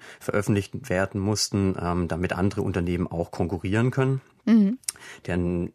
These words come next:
Speaker 1: nächster große Erfolg, wo jetzt weniger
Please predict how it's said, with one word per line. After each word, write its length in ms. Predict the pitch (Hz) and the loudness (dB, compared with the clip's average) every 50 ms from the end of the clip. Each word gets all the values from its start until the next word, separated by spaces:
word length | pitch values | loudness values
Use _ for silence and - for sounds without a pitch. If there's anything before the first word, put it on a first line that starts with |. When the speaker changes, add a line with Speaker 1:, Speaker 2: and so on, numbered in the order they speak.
| _ _ | _ _
Speaker 1:
nächster 460 | - 82 85 90 98 - - - 104 | -6 -2 -2 0 0 2 0 0 0
große 340 | - - 107 104 107 - - | 0 0 0 0 2 2 0
Erfolg, 480 | 95 95 - - - 95 98 95 95 - - - - _ | -2 -2 -4 -2 0 2 2 0 -2 -6 -14 -18 -12 _
wo 140 | 82 87 92 | -4 -2 -2
jetzt 220 | - - - - | -2 -2 -4 -2
weniger 420 | - 90 95 90 - 87 87 87 | -2 0 0 0 0 -2 -4 -4